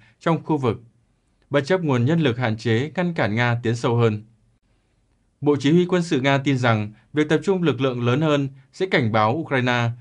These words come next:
và tước đi khả năng thực hiện một chiến dịch bất ngờ. Nhưng quyết định của Nga đưa ra khi lực lượng quân chi viện đáng kể chưa tới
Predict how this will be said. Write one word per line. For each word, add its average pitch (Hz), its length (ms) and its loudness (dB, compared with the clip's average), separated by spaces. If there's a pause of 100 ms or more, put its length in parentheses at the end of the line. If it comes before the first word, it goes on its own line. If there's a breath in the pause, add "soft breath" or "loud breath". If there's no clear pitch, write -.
và 139 100 -2
tước 214 220 0
đi 208 120 0
khả 160 180 -2
năng 160 220 -2
thực 127 140 -2
hiện 123 300 -2
một 117 160 0
chiến 127 220 -4
dịch 127 240 -2 (280 soft breath)
bất 165 260 -2
ngờ. 104 320 -2 (600)
Nhưng 139 280 2
quyết 190 100 2
định 156 140 2
của 113 140 0
Nga 127 260 2
đưa 131 180 0
ra 120 360 0 (220 loud breath)
khi 202 140 -2
lực 156 200 0
lượng 139 180 2
quân 180 200 -2
chi 185 180 -4
viện 135 280 0
đáng 120 160 -2
kể 117 200 2
chưa 135 160 -2
tới 127 380 2